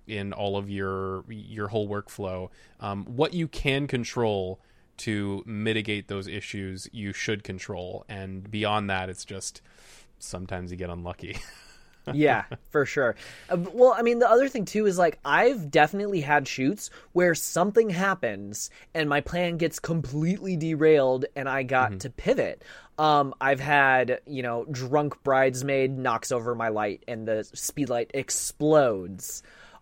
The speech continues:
Speaker 2: All right, now I've gotta pivot. I don't have that light to use anymore. How am I gonna do this? I still deliver. I still do the thing.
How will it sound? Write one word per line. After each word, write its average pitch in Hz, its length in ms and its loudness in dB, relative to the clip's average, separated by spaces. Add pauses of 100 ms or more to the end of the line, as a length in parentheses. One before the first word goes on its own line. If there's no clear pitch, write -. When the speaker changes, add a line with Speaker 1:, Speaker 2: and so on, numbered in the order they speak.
Speaker 2:
All 208 140 8
right, 147 320 4 (180)
now 143 200 2
I've 185 140 2
gotta 214 180 4
pivot. 147 500 2
I 147 80 6
don't 170 160 2
have 156 420 4 (100)
that 139 460 0
light 151 280 2 (140)
to - 120 -8
use 117 380 -4
anymore. 110 580 -2
How 147 220 0
am 156 100 0
I 156 80 0
gonna 151 160 -2
do 180 140 0
this? 95 260 -2
I 143 80 2
still 180 400 0
deliver. 208 640 4
I 139 40 0
still 208 340 2
do 196 180 -2
the 202 160 0
thing. 107 420 -6